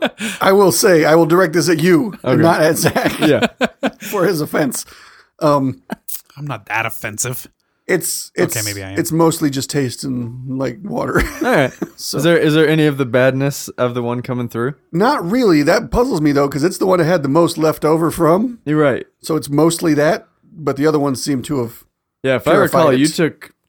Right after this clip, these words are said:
Speaker 2: two, maybe three sips of that
Speaker 1: Yeah,
Speaker 2: bad
Speaker 1: I
Speaker 2: one
Speaker 1: put it
Speaker 2: and
Speaker 1: right back.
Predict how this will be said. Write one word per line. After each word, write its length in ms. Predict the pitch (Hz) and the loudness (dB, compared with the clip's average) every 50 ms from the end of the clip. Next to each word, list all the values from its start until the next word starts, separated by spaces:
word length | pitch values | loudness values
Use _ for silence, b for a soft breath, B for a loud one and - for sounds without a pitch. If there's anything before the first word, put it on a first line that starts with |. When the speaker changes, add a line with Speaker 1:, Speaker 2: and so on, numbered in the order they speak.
| _ _ | _ _
Speaker 2:
two, 200 | - - 156 151 | -2 0 0 0
maybe 260 | 143 143 135 135 123 | 0 -2 -2 -2 -4
three 240 | 113 - 147 143 127 | -6 -4 -4 -4 -4
sips 420 | 104 - - - 147 127 - - - | -4 -6 -4 -4 -4 -4 -4 -6 -6
of 100 | 107 104 | -4 -2
that 140 | 107 104 | -2 0
Speaker 1:
Yeah, 120 | 160 160 165 | 2 4 4
Speaker 2:
bad 260 | 170 160 139 131 135 | 6 4 4 4 2
Speaker 1:
I 80 | 143 151 | 2 0
Speaker 2:
one 80 | - | 2
Speaker 1:
put 140 | - 170 160 | 2 4 4
it 40 | 156 | 4
Speaker 2:
and 80 | 156 151 | 4 4
Speaker 1:
right 180 | 160 147 143 | 2 2 2
back. 240 | 127 147 156 139 - | 2 2 0 0 0